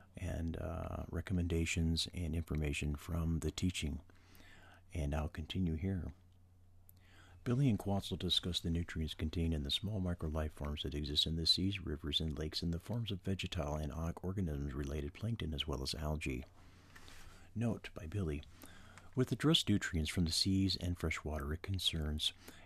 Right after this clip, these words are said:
and on the other, on the one hand, is explained by Quetzal, vegetal and organism-related plankton, and on the other hand, algae and other aquatic plants of the most diverse kinds, but primarily a freshwater algae, namely an algae species by the name Spirulina platensis,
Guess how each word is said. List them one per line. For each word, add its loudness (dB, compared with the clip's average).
and 0
on 0
the 0
other, -2
on 0
the -2
one 0
hand, 0
is -2
explained -4
by 0
Quetzal, -2
vegetal 2
and 2
organism-related 0
plankton, -4
and 2
on 0
the 0
other 0
hand, -6
algae 0
and -4
other -4
aquatic -8
plants -2
of -6
the -4
most -2
diverse -4
kinds, -4
but -2
primarily 0
a 2
freshwater -2
algae, -2
namely -2
an -6
algae -2
species -2
by -2
the -2
name -2
Spirulina 2
platensis, 2